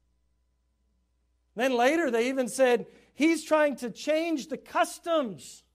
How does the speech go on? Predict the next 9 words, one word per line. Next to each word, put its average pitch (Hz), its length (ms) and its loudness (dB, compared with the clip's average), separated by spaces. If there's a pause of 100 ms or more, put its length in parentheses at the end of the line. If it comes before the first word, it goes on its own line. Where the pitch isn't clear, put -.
(2750)
which 208 240 -4
Moses 311 540 0
delivered 302 540 0
to 269 160 -4
us." - 520 -6 (1700)
They 247 200 2
even 240 280 -2 (200)
misquote 233 1120 -4 (580)
Jesus. 165 640 -12